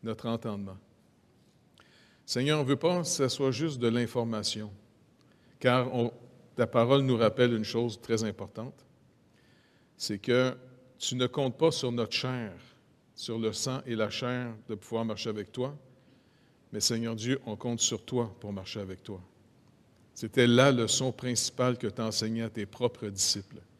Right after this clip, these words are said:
que sans toi, ils ne pouvaient rien faire. Mais par toi, Seigneur Dieu, quand tu les envoyais en mission, ils pouvaient même chasser les démons, guérir les malades.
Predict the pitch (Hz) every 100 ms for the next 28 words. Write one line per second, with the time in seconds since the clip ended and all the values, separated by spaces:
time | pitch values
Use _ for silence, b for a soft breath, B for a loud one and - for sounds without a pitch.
0 | b b b _ 120 107 - 139 131 -
1 | 127 127 135 - - 104 107 101 - 104
2 | 107 113 113 B B - 95 - 90 110
3 | 104 95 90 85 - - _ _ _ _
4 | b b b - 104 98 - 165 165 -
5 | - 123 156 156 - 113 113 110 101 131
6 | 135 127 131 - 117 117 113 110 110 117
7 | 117 104 - 110 117 135 _ _ _ B
8 | B B - 110 113 127 127 135 - 135
9 | - 139 123 113 104 107 117 - 101 120
10 | 127 127 127 110 101 98 107 110